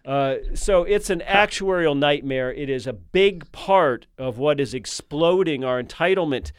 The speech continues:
Speaker 1: gap in the future, where we have this two hundred trillion with a T, uh, differential between what we're likely to owe people in entitlement promises, especially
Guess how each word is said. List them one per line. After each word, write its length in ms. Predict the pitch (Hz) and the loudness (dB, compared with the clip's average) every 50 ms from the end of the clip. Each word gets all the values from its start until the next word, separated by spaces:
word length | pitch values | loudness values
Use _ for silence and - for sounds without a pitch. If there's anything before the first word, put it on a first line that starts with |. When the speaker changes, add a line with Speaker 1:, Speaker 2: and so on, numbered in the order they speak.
| - - _ _ 120 | -20 -20 _ _ -4
Speaker 1:
gap 420 | 110 147 156 151 135 104 85 - - - - - _ _ _ _ _ _ _ _ _ - | 0 2 2 2 2 0 -2 -6 -12 -16 -18 -20 _ _ _ _ _ _ _ _ _ -8
in 180 | 131 139 135 131 | -4 -4 -2 -2
the 80 | 123 | -4
future, 420 | - - - 175 175 160 - 139 123 | -4 -4 -4 -4 -4 -4 -6 -8 -6
where 280 | 113 120 135 135 131 | -4 -2 0 2 2
we 140 | 135 143 139 | 0 0 0
have 200 | 139 156 156 151 | 2 2 2 2
this 200 | 135 139 123 - | 0 -2 -4 -4
two 360 | - - - - 214 214 208 | -8 -12 -8 -6 -4 -4 -4
hundred 400 | 196 - 185 190 190 175 170 - | -4 -2 -2 -2 0 0 -2 -4
trillion 580 | - - - - - 175 185 185 175 147 135 123 | -6 -14 -12 -6 -2 0 2 2 2 2 0 0
with 140 | 123 127 - | -2 -4 -4
a 60 | - | -6
T, 520 | - - - 190 190 175 143 120 104 92 _ _ _ _ _ _ _ _ _ _ _ _ _ | -8 -6 -6 -4 -2 -2 -4 -4 -6 -10 _ _ _ _ _ _ _ _ _ _ _ _ _
uh, 300 | - 127 123 123 120 120 117 110 - _ _ _ _ _ - 151 | -4 -2 0 0 0 0 -2 -8 -14 _ _ _ _ _ -14 -4
differential 680 | 113 165 175 170 - 165 170 175 196 - - 170 143 123 | 0 0 0 0 2 2 4 4 2 2 0 -4 -4 -2
between 420 | 120 135 - - 151 156 147 139 | -2 -6 -6 -4 -4 -4 -2 0
what 180 | 143 156 143 - | 0 0 0 0
we're 140 | 143 139 131 | -2 -4 -2
likely 680 | 127 139 156 175 175 170 - - 180 170 160 151 - - _ _ _ _ | 2 4 4 4 4 0 -4 -4 -2 0 0 0 -2 -6 _ _ _ _
to 200 | - - 139 - | -6 -6 -6 -2
owe 440 | 147 147 147 147 147 156 160 151 - _ _ _ _ - - | 2 2 4 4 4 4 2 0 -2 _ _ _ _ -20 -12
people 420 | - 170 175 160 - 156 151 139 | -8 -8 -8 -6 -4 -4 -4 -2
in 140 | 123 135 131 | -2 -4 -6
entitlement 600 | 127 123 117 - 156 160 165 160 156 156 147 - | -6 -6 -6 0 2 2 2 2 0 -2 -4 -6
promises, 760 | - - 151 151 156 165 165 - - 180 185 190 190 - - _ _ _ _ _ _ _ _ _ _ | -4 -2 0 0 0 0 -2 -4 -2 -4 -4 -4 -4 -8 -14 _ _ _ _ _ _ _ _ _ _
especially 580 | _ - - 160 151 - - 160 147 139 131 | _ -4 -2 -2 -2 -2 -2 -4 -4 -4 -6